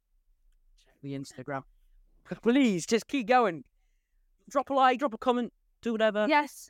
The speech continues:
Speaker 2: because our Instagram, I'm not gonna lie, it's depressing. I check it every single day, at least twice a day,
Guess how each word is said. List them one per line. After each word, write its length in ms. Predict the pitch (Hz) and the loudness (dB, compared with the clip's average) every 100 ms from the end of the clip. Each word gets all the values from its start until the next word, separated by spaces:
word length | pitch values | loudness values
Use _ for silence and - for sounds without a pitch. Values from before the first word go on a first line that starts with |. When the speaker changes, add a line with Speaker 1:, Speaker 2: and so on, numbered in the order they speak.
| - | -2
Speaker 2:
because 480 | 302 - 320 311 - | -2 0 -2 0 -2
our 240 | 285 302 | 0 0
Instagram, 680 | 277 254 - 269 269 254 262 | 0 -4 -10 -4 0 0 0
I'm 120 | 277 | -2
not 120 | 285 | -4
gonna 240 | 277 247 226 | -4 -4 -2
lie, 400 | 202 202 202 202 _ _ | -4 -6 -8 -12 _ _
it's 180 | 330 - | -6 -4
depressing. 720 | 330 - 302 240 - 190 185 | -6 -4 -4 -6 -8 -8 -4
I 140 | 190 294 | -2 0
check 260 | - 440 | -2 -4
it 80 | 349 - | -4 0
every 280 | 415 - 440 | 0 0 -6
single 300 | 480 440 427 | -6 -4 0
day, 240 | 226 202 - | 0 0 -2
at 120 | 254 | -2
least 240 | 330 - | -2 -2
twice 220 | 403 330 320 | 0 0 0
a 40 | |
day, 300 | 277 220 196 | 0 0 -2